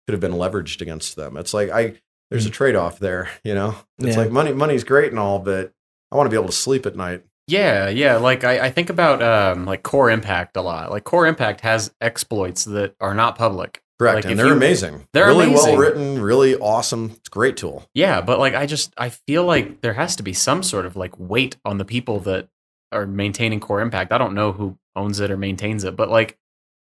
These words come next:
Speaker 3: if you were to make those
Speaker 2: <laughs>
Speaker 3: exploits public, maybe people would be more inclined to fix them. 'Cause when we report something to a client right now, it's like, "Oh, yeah, yeah, there's an exploit for that," but nobody has it. They
Speaker 1: Yeah.
Speaker 3: might, they might be more inclined to go, "Eh, well, I don't need to fix it 'cause nobody's gonna actually be able
Speaker 1: That's
Speaker 3: to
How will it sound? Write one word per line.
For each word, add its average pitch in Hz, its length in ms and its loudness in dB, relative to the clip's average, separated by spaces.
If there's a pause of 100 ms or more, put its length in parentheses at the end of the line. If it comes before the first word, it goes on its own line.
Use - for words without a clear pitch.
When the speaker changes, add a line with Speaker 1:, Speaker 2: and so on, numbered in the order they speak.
(120)
Speaker 3:
if 113 120 -4
you 143 140 -2
were 208 100 2
to - 60 4
make 123 160 4
those 139 220 4
Speaker 2:
<laughs> - 0 -
Speaker 3:
exploits 117 440 0
public, 123 600 -2 (320)
maybe 147 580 -4 (100)
people 156 360 -2
would 151 240 -4
be 147 140 4
more 151 240 0
inclined 156 320 -2
to 151 40 -2
fix 175 280 -2
them. 90 260 -4 (380)
'Cause 120 120 2
when 135 140 0
we 139 60 0
report 135 320 0
something 143 260 0
to 131 100 -4
a 117 40 0
client 131 300 0
right 120 140 4
now, 127 180 2
it's 120 100 -2
like, 127 120 -2
"Oh, 160 80 4
yeah, 160 140 2
yeah, 147 200 2
there's 160 180 0
an 131 80 -2
exploit 104 400 -2
for 107 120 -4
that," 101 240 0
but 110 140 -2
nobody 131 300 0
has 101 280 -2
it. 85 200 -8 (100)
They 110 160 -2
Speaker 1:
Yeah. 135 80 8
Speaker 3:
might, 113 220 2 (280)
they 120 100 2
might 123 180 2
be 120 80 0
more 117 180 2
inclined 117 240 0
to 113 60 -2
go, 117 100 2
"Eh, 156 220 2
well, 147 160 0
I 151 100 2
don't 131 160 0
need 117 100 0
to - 60 -2
fix - 280 -2
it - 240 -8
'cause 95 380 -4
nobody's 101 380 -4
gonna 98 160 -6
actually 92 300 -8
be 95 100 -8
able 120 80 0
Speaker 1:
That's - 280 -2
Speaker 3:
to - 60 -18